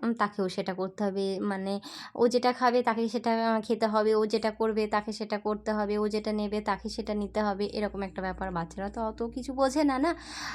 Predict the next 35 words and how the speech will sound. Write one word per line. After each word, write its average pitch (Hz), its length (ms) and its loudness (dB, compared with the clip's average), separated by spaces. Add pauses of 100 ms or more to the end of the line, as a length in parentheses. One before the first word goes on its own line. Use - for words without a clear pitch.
আর, 196 400 6
উম, 208 340 4 (160)
এ, 220 220 4 (340)
উম, 202 240 2 (220)
মোবাইল 233 400 4
দেখেছে, 294 380 2
এবার 226 360 4 (100)
ওর, 202 200 4 (600)
উম, 185 280 -6
মানে 190 360 -4 (380)
ওর 220 280 4
যে 247 120 2
পাপা, 233 600 4
ওর 226 140 2
পাপার, 262 600 4
আহ, 214 460 2 (300)
দেখো 190 480 0
ইয়েতে 208 440 2
হাত 190 200 0
দিচ্ছে, 175 480 -4
মানে 190 180 0
খুঁজছে 240 600 2
মোবাইলটা 220 580 0
আছে 214 300 2
কোথায়, 208 480 0 (360)
মোবাইলটা 214 540 -4
যে 262 200 -4
লুকিয়ে 226 360 -4
রেখেছে 254 480 -2
দেবে 196 260 -2
না 254 140 0
বলে 240 300 0
ও 214 180 0
সেটা 190 240 -8
খুঁজছে, 170 460 -6